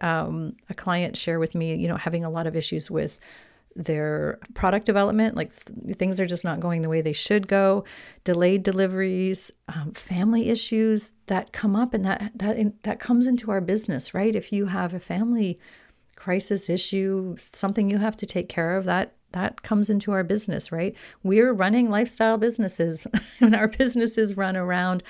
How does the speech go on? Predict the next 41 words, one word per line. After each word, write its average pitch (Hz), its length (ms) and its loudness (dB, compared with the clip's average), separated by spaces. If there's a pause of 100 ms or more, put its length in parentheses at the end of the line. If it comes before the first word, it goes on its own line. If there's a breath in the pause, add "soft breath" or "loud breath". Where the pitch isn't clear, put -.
(260 loud breath)
our 185 140 0
lives. 180 400 2
Our 170 120 2
lives 170 340 -2
run 175 140 -2
around 165 240 -2
our 160 80 -2
business. 156 440 -4
It's 151 160 -6
all 160 160 -2
intertwined 160 680 -4 (600 loud breath)
for 180 640 4
most 175 340 0
of - 80 0
us. 220 180 0
For 175 160 -4
me, 175 240 -2
I 180 80 -2
know 160 160 -2
it 156 100 -2
is. 226 240 -2 (400 loud breath)
Um, 180 340 2
planned 208 420 2
events. 175 400 -2
So 175 300 4
I - 60 -2
had 175 200 0
a 175 60 -6
client 175 440 -4
who 180 140 -2
had 165 260 -2
a 180 160 -2
beautiful, 160 880 -2
gorgeous 170 480 -2
event 170 440 -4
planned, 170 560 -2 (460 loud breath)
and 165 640 -4
there 170 140 -2
was 170 140 -6
a 165 40 -6
major 165 1120 -2